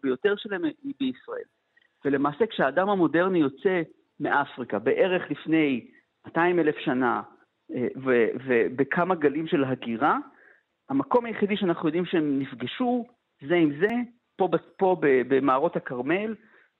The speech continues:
אה, מערת טאבון, אחת מ-, ממערות הכרמל, זה המקום היחידי שאנחנו יודעים שבאותה שכבה ארכיאולוגית,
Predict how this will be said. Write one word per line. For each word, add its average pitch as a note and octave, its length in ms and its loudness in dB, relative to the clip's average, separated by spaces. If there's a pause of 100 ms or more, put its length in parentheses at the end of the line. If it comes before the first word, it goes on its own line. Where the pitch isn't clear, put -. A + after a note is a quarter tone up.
אה, A2+ 340 -4
מערת B2 300 0 (160)
טאבון, F3+ 420 2
אחת C#3+ 260 -2
מ-, B2+ 360 0
ממערות B2 420 2
הכרמל, D3 480 -4 (920)
זה D#3 140 -4
המקום D3+ 220 2
היחידי D#3 320 0
שאנחנו C#3 280 -2
יודעים D3 140 4
שבאותה C3 640 2
שכבה C3+ 240 -2
ארכיאולוגית, E3+ 640 2